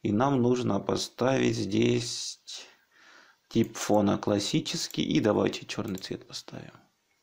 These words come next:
Вот, отлично. Обновить. И здесь мы, опять же, к истории, и, да,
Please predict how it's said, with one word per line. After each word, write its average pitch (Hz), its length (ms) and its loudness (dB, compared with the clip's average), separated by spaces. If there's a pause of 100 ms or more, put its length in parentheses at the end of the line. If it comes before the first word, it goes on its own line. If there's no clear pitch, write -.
(920)
Вот, 101 360 2
отлично. 120 760 0 (600)
Обновить. 101 1500 0 (1600)
И 135 260 2
здесь 113 500 0
мы, 143 580 -2
опять 107 260 2
же, 98 140 -2
к - 120 -6
истории, 160 720 2
и, 135 60 -2
да, 127 320 -2